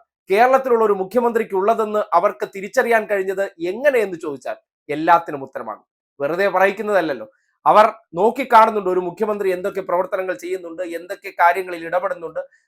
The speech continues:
സാധാരണക്കാർക്ക് വേണ്ടി എന്ത് ചെയ്യുന്നുണ്ട്, അദ്ദേഹത്തിന് കിട്ടിയ അവസരത്തിൽ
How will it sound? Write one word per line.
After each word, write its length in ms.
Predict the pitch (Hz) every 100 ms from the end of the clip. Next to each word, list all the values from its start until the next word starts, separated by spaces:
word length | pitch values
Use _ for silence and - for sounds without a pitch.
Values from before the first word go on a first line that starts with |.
| -
സാധാരണക്കാർക്ക് 720 | 165 185 208 214 208 202 190 196
വേണ്ടി 160 | 185 180
എന്ത് 140 | 180 170
ചെയ്യുന്നുണ്ട്, 420 | 175 185 175 165 196 - _ -
അദ്ദേഹത്തിന് 460 | 165 226 233 233 202
കിട്ടിയ 200 | 208 214 185
അവസരത്തിൽ 460 | 196 214 220 233